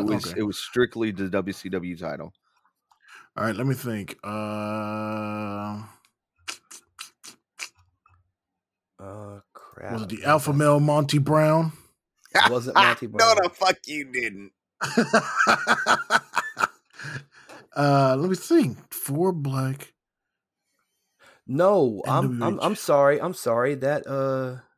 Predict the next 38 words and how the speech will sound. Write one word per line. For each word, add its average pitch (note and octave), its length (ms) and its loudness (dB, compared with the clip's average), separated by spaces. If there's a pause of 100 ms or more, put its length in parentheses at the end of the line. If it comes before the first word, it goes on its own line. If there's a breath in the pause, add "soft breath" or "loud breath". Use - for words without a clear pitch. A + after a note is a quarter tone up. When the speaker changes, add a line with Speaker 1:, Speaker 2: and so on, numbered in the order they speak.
(300)
Speaker 3:
I D3+ 120 -2
was C#3 180 -6
wrong. B2+ 480 -6 (560)
Hold E3+ 280 -6
on. A#2 340 -4 (680)
It D3+ 100 0
says, D3+ 220 0
"After E3+ 380 0
leaving F3 360 -2
W D#3+ 240 0
W D#3 340 -4
E D3 140 0
in C3 80 -4
his B2+ 260 -4
first D#3 420 -2
run C3+ 420 -4
with B2 180 -6
the, A2+ 140 -8 (120)
with A#2+ 80 -8
the A2+ 80 -10
company C3+ 500 -6
in A#2 80 -6
earlier C#3 300 -2
two C3+ 220 -8
thousands, B2 580 -2 (320 loud breath)
Killings E3 360 -4
found D3+ 240 -4
success D3 440 -4
in C3 140 -6
T D#3 360 -6
N C3 120 -2
A. C3 340 -2 (380 soft breath)
In B2 120 -6
two E3+ 200 -6
thousand F3 340 -2
and D3+ 80 -10
two, C#3 220 -4
Killings, C#3+ 520 -4